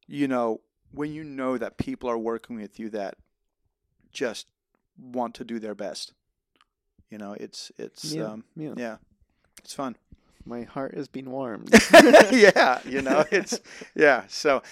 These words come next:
Speaker 1: and again, there's a lot of great actors in this town that, um, that are like that. And I think that, um, you know, it's, you know, for somebody starting out, it's a matter of injecting yourself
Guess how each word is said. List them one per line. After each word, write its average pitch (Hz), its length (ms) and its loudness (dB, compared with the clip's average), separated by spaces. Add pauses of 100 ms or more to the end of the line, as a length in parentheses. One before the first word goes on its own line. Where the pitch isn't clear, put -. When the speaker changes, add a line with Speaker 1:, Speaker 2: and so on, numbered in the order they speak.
Speaker 1:
and 220 120 0
again, 226 260 -2
there's 170 220 -2
a - 80 -4
lot 160 320 0
of 160 120 -6
great 156 240 -2
actors 139 400 -4
in 135 120 -10
this 113 180 -10
town 120 400 -8
that, 107 320 -12 (100)
um, 107 460 -10 (880)
that 127 120 -2
are 120 120 0
like 120 260 -4
that. 101 280 -10 (100)
And 110 360 -12
I 113 120 -14
think 113 400 -14
that, 107 380 -10
um, 107 380 -8 (760)
you 147 160 -10
know, 123 120 -2
it's, - 400 -2 (1700)
you 160 100 -4
know, 156 80 2
for 156 120 -2
somebody 185 320 -2
starting 151 500 2
out, 131 420 0 (440)
it's - 180 -8
a 147 40 -10
matter 139 380 -4
of 123 460 -6 (800)
injecting 135 600 -4
yourself 110 840 -8